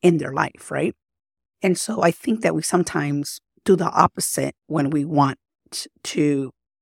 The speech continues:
we do the opposite when we think that the outcome needs to be,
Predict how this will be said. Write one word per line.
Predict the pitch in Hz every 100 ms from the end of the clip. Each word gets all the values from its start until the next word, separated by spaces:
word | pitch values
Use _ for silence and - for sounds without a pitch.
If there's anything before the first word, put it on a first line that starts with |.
| _ _ -
we | 220
do | 254
the | -
opposite | 151 180 - 139
when | 160 147 143
we | 151 143 - _ _ _ -
think | 175 -
that | 147 -
the | -
outcome | 156 - - 131 131 151 _ _ _ _ _ _ _ _
needs | - 160 170 151 -
to | 147
be, | 143 139 143